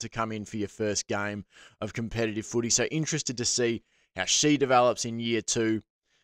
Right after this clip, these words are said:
and obviously also be keeping an eye on players like Bridie O'Rourke, who'll be,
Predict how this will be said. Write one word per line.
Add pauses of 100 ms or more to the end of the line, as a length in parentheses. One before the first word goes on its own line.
(140)
and
obviously (160)
also
be
keeping
an
eye (120)
on (560)
players
like
Bridie
O'Rourke,
who'll (120)
be,